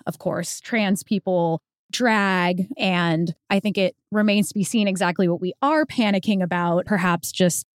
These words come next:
the changing gender dynamics and power and, uh, how that is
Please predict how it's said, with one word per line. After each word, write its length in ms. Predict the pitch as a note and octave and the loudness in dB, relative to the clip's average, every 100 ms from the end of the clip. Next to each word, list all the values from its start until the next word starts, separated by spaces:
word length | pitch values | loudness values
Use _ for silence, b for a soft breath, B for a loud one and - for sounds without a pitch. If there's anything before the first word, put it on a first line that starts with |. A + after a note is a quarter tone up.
| _ - | _ 0
the 80 | A3 | 0
changing 720 | - A#3+ G3+ G3+ G3+ F#3 F#3 | 2 2 2 2 2 0 0
gender 320 | A3 G3+ F#3+ | 2 4 4
dynamics 580 | F#3 F3 F3 F3 F3 - | 4 4 4 4 2 2
and 140 | F3 | 2
power 500 | F3 G#3 E3 D#3 D#3+ | 2 0 2 2 0
and, 380 | D3+ E3 D#3+ D3+ | 0 0 0 0
uh, 300 | E3+ - A#2 - _ _ | -2 -2 -4 -6 _ _
how 160 | - F#3 | 0 0
that 240 | F3 E3+ | 2 0
is 340 | D#3+ - F#3 | -2 -4 -6